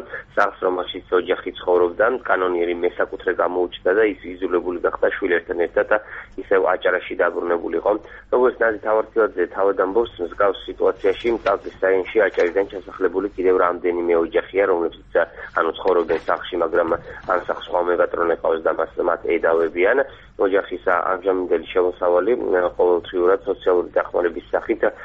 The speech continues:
სამოცდათვრამეტ ლარს შეადგენს. ნაზი თავართილაძე ხელისუფლებას მიმართავს და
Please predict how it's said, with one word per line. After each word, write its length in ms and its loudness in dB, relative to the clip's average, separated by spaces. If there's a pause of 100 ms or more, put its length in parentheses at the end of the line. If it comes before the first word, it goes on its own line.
(140)
სამოცდათვრამეტ 920 0
ლარს 300 0
შეადგენს. 540 0 (360)
ნაზი 240 -2
თავართილაძე 600 0
ხელისუფლებას 680 -2
მიმართავს 520 0
და 100 2